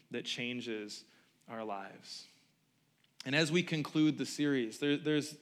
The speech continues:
there can be this tendency of going, "Yeah, that, that sounds, that sounds good, I think." And, and, and then what happens is we settle into a rhythm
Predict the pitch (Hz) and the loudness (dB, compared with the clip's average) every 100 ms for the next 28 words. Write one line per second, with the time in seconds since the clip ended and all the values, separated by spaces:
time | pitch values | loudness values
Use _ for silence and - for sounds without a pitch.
0 | - 147 143 156 170 170 151 - 160 165 | -2 -2 0 2 4 4 0 -2 0 2
1 | 151 - 131 113 135 127 117 175 180 131 | 0 0 0 0 -2 -2 2 2 2 4
2 | 196 190 - - - - - _ _ _ | 4 4 -4 -18 -20 -20 -20 _ _ _
3 | - 240 - 202 160 131 - - - _ | -2 -2 2 2 2 0 -4 -8 -18 _
4 | _ _ _ _ _ _ 233 277 240 135 | _ _ _ _ _ _ -2 0 0 -2
5 | - 151 214 247 202 - 226 277 277 190 | -2 4 6 6 4 2 2 2 2 2
6 | 165 165 170 185 180 180 175 - 160 165 | 2 0 -2 -2 0 -2 -6 -12 -4 0
7 | 165 175 170 156 165 160 175 180 175 139 | 2 2 0 2 0 2 -2 -2 -2 0
8 | 135 139 135 131 - 160 156 156 143 135 | -4 0 -2 -2 -6 -2 2 2 0 -2
9 | 131 131 127 123 113 110 110 110 - _ | -4 -4 -6 -4 -2 -2 -6 -14 -20 _
10 | _ _ - 117 120 120 120 107 117 | _ _ -12 -6 -4 -4 -6 -12 -14